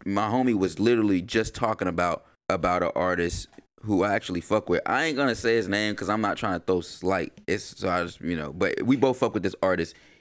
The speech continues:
He's actually a well-known artist. You've seen his work, uh, believe it or not. But, um, make a long story short, I stopped following the dude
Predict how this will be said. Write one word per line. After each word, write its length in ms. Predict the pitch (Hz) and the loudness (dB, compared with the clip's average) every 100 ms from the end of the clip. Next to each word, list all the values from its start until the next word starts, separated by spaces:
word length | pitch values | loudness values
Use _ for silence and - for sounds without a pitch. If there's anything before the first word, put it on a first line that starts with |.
| _ - | _ -2
He's 120 | 117 | 0
actually 300 | 139 135 113 | 0 2 2
a 40 | |
well-known 280 | 107 104 95 | 4 2 2
artist. 320 | 85 95 87 | 2 0 -2
You've 140 | 101 92 | -4 -6
seen 280 | - 104 95 | -2 0 2
his 140 | 85 | 0
work, 260 | 87 82 - - _ - | 0 0 -2 -16 _ -10
uh, 280 | 82 85 82 | -4 -2 -2
believe 320 | 78 85 85 | -2 -2 0
it 80 | 80 | 0
or 40 | 82 | 0
not. 280 | 82 - | -2 -2
But, 260 | 78 90 85 - - _ _ - | 0 2 0 -6 -20 _ _ -2
um, 320 | 98 92 85 | 0 0 0
make 180 | 117 117 | 2 2
a 40 | |
long 120 | 113 | 0
story 260 | 107 110 95 | 2 2 2
short, 400 | - 110 95 - _ _ _ _ - | 2 2 2 -2 _ _ _ _ -2
I 120 | 101 | -2
stopped 400 | - - 143 - | 0 0 -2 -2
following 520 | - 117 165 143 113 | -4 -2 0 2 2
the 80 | 101 | 0
dude 460 | 85 98 98 98 | 0 2 4 2